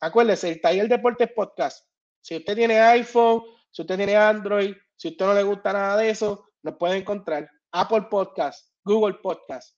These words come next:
Spotify. Ya estamos en TuneIn también, mi gente. Y también tenemos el podcast en Facebook integrado a la página. Oye, donde quiera que usted me vea, suscríbase, dele like, tire su análisis. Óyeme,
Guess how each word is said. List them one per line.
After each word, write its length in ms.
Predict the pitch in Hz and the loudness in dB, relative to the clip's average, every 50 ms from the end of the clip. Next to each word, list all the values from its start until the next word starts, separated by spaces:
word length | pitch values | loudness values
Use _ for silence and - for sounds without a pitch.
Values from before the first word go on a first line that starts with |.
| _ | _
Spotify. 680 | _ - - - 220 226 202 175 - - 165 139 120 - _ _ _ _ | _ -18 -2 2 2 2 2 0 -4 -4 -6 -6 -6 -8 _ _ _ _
Ya 140 | 165 180 - | -10 -10 -8
estamos 340 | - - 220 220 240 220 226 | -2 0 0 2 2 0 0
en 240 | 214 190 185 - | -2 -2 -6 -4
TuneIn 440 | _ 233 247 247 233 240 240 226 - | _ 0 2 2 2 0 -2 -4 -2
también, 360 | - 196 175 180 190 190 180 | 0 -2 -2 0 -4 -6 -6
mi 100 | 170 156 | -8 -8
gente. 400 | 156 196 196 180 _ 139 131 - _ _ _ _ _ _ | -8 -8 -10 -10 _ -18 -18 -18 _ _ _ _ _ _
Y 120 | - 190 190 | -6 -4 0
también 340 | 185 170 175 175 196 196 196 | 0 -2 0 -2 -6 -6 -4
tenemos 260 | 208 196 202 196 190 | -6 -6 -6 -6 -6
el 140 | 190 180 - | -8 -8 -8
podcast 500 | - 202 196 - - 185 185 185 - _ _ _ _ _ _ _ | -10 -10 -10 -6 -6 -6 -6 -6 -12 _ _ _ _ _ _ _
en 160 | - 185 180 - | -8 -8 -8 -8
Facebook 580 | - - 208 202 190 165 165 175 175 170 - - | -6 -4 -2 -2 -2 -4 -6 -8 -10 -10 -8 -8
integrado 840 | 214 220 214 220 - 180 175 170 165 175 170 165 165 160 160 - _ _ | -8 -8 -6 -4 -4 -4 -2 0 0 2 2 2 0 -2 -6 -10 _ _
a 120 | 156 156 | -4 -4
la 140 | 156 - 170 | -4 -2 -2
página. 400 | - 165 160 151 147 127 117 - _ _ _ _ _ _ | -2 -2 -2 -4 -8 -12 -14 -18 _ _ _ _ _ _
Oye, 480 | - 240 262 220 151 - - _ _ _ _ _ _ _ _ _ _ _ _ _ _ | 2 2 4 2 0 -4 -8 _ _ _ _ _ _ _ _ _ _ _ _ _ _
donde 220 | - 170 175 170 156 | -10 -8 -8 -6 -6
quiera 160 | 165 160 180 | -4 -4 -4
que 60 | 202 | -4
usted 180 | 196 - 226 220 | -4 -6 -4 0
me 100 | 220 214 | 0 2
vea, 240 | 214 262 285 202 170 | 2 2 2 0 -2
suscríbase, 680 | - 160 - - 202 262 277 233 185 156 - - _ _ | -2 -10 -10 -8 -4 -2 -2 -2 -2 -4 -8 -10 _ _
dele 200 | _ 151 165 196 | _ -4 -2 2
like, 280 | 208 220 226 233 233 226 - _ _ _ _ _ _ | 4 4 4 4 2 -4 -12 _ _ _ _ _ _
tire 200 | 175 180 202 202 | 0 0 0 2
su 100 | 220 208 | 2 4
análisis. 500 | 202 220 233 240 240 - - 233 226 220 - - - - - - _ _ _ | 4 6 4 4 2 -2 -4 -6 -6 -6 -8 -10 -10 -14 -20 -20 _ _ _
Óyeme, 440 | - 175 220 254 254 240 202 151 - | 2 4 6 8 8 6 6 2 -2